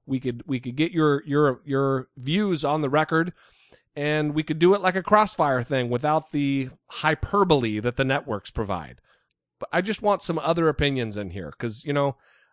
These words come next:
although I think I'm right, you know, it's a good chance I'm not. It's not the far left. It's not the far right. It's somewhere in the middle that's, that's almost always right. And I'd like to get some other opinions and viewpoints on the record.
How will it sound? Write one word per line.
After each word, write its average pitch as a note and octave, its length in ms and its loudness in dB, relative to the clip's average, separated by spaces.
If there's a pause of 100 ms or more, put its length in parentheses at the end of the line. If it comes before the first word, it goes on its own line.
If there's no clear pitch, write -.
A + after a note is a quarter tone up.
although D#3 280 4
I C3 140 2
think G3 280 0
I'm F#3+ 180 2
right, F#3 380 0 (300)
you A#2 100 -2
know, B2+ 160 2
it's A#2+ 120 -2
a G2+ 60 -4
good B2+ 200 2
chance C#3+ 340 0
I'm D3+ 160 4
not. G2+ 440 -2 (800)
It's D3+ 200 -8
not F#3+ 200 4
the F#3 60 2
far E3+ 260 6
left. D#3 340 2
It's - 160 -8
not D#3 200 6
the E3 80 0
far C#3+ 300 2
right. C3+ 320 2 (100)
It's - 160 -8
somewhere G3 380 4
in D3+ 100 2
the C#3+ 60 0
middle C#3 260 2
that's, B2+ 240 -6 (320)
that's - 240 -10
almost F3 540 4
always C#3+ 420 4
right. B2 460 0 (500)
And C3+ 120 0
I'd B2+ 180 2
like D#3 400 2
to C3+ 320 2
get C#3+ 180 -2
some C3+ 220 -4
other C3 260 4
opinions B2 540 -2
and G#2+ 100 -2
viewpoints A2+ 520 -2
on A2 160 -2
the G2 60 -2
record. F2 440 -8